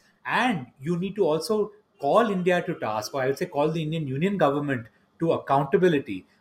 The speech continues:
on the fact that they say internet shutdowns help combat misinformation. India is the world's worst perpetrator of internet shutdowns. It conducts more shutdowns than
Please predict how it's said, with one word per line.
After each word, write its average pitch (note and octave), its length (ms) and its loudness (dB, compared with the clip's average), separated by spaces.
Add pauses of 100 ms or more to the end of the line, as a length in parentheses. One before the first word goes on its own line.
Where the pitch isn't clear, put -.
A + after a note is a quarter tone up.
on D3 120 -4
the D#3+ 60 -2
fact F3+ 320 2
that C3+ 200 -4
they G3+ 200 4
say D3 480 0 (180)
internet E3 360 -4
shutdowns E3+ 420 0
help E3 200 -2
combat C3 380 -2
misinformation. A2+ 640 -12 (460)
India D#3+ 260 2
is F#3+ 200 0
the D#3+ 100 -2
world's D#3 460 0
worst E3+ 320 4
perpetrator D3 540 2
of B2+ 80 0
internet B2 300 -6
shutdowns. D3+ 640 -8 (240)
It C#3+ 160 -4 (260)
conducts C3+ 360 -2
more D3 120 2
shutdowns D#3 320 -2
than D#3+ 120 -6